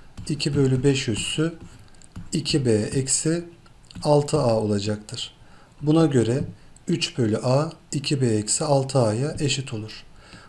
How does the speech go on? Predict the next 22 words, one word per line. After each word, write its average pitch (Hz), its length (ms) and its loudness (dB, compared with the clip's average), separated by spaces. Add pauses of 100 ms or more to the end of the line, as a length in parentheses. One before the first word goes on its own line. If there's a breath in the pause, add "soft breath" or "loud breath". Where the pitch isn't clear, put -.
(140 loud breath)
Burada 160 500 6
iki 147 280 0
B'yi 147 480 6
yalnız 143 400 2
başına 117 340 0
bırakırsak 113 800 -2
diğer 131 300 4
tarafa 107 380 -2
attık. 151 420 -6 (460 loud breath)
Üç 151 300 -4
bölü 110 300 0
A 127 380 2
artı 151 380 -6 (400)
altı 139 360 2
A 117 140 2
oldu. 104 500 -2 (480 loud breath)
İkiye 147 400 2
bölelim. 117 420 2 (600)
B 143 260 6
eşittir 131 680 -2 (460)
üç 160 320 -4
bölü 101 260 0